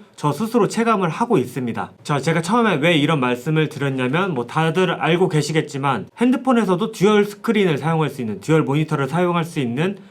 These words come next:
네, 브이피프티에 대해서 뭐 여러 가지 활용 방법이랑, 네, 이거에 대해서 어떤 장점이 있는지, 그리고 뭐 단점들도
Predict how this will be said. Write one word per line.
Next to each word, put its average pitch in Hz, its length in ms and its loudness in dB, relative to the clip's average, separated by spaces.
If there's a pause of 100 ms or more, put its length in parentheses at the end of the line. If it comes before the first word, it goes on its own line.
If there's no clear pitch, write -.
(120)
네, 131 220 -4
브이피프티에 196 720 0
대해서 127 640 0
뭐 120 180 -2
여러 151 180 2
가지 160 180 2
활용 233 340 2
방법이랑, 135 720 0 (340)
네, 127 120 -2
이거에 175 380 2
대해서 175 380 2 (160)
어떤 156 320 0
장점이 180 420 0
있는지, 143 520 -2 (280)
그리고 143 280 0
뭐 151 140 0
단점들도 175 760 0